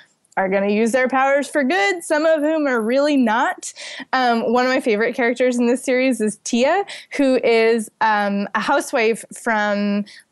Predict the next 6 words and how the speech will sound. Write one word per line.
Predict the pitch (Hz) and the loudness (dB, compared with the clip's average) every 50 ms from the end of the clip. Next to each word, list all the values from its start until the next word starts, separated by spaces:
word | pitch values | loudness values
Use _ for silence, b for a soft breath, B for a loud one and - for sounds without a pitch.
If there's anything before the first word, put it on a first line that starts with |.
| - - - | -20 -14 -4
like, | 208 226 214 202 - - - _ _ | 0 0 0 0 0 -4 -12 _ _
the | 220 - 214 196 214 208 | -4 -2 0 2 2 2
northern | 208 208 220 247 269 269 269 262 247 240 | 2 2 2 4 4 4 2 2 2 0
part | - - 226 208 | 0 -2 -2 -2
of | 202 | -2
India, | 202 - 208 208 185 190 196 196 190 196 185 | -2 -2 -2 -2 0 0 0 0 0 -2 -4